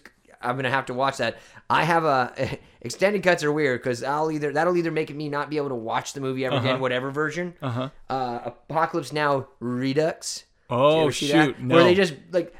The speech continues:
Speaker 1: that, you know that forty-five minutes where they go to, where, 'cause the French are involved in the Vietnam War, and they have a whole thing in there where he's hanging out with this French house,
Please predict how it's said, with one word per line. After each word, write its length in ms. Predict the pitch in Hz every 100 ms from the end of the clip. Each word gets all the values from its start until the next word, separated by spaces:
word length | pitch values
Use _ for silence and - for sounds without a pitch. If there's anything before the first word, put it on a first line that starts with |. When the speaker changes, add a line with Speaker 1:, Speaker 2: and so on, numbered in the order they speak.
| -
Speaker 1:
that, 140 | 185
you 60 | 254
know 80 | 311
that 160 | 185
forty-five 560 | - 185 202 202 196 180
minutes 280 | 190 202 180
where 120 | 180
they 120 | 165
go 260 | 156 170 170
to, 140 | 147 - 113
where, 200 | 151 147
'cause 180 | 165 143
the 60 | 147
French 320 | 202 208 -
are 100 | 151
involved 360 | 143 147 143
in 60 | 135
the 80 | 131
Vietnam 460 | 135 127 123 123
War, 380 | 147 156 117 117 - _ _ _ _
and 220 | 147 151 156
they 80 |
have 220 | 143 185 185
a 60 |
whole 340 | 135 165 170 165
thing 280 | - 233 220
in 100 | 156
there 180 | 143
where 240 | 147 147 151
he's 240 | 147 147
hanging 240 | 147 147 143
out 160 | 139
with 120 | 139
this 120 | 139 135
French 280 | 143 143
house, 260 | 143 135 135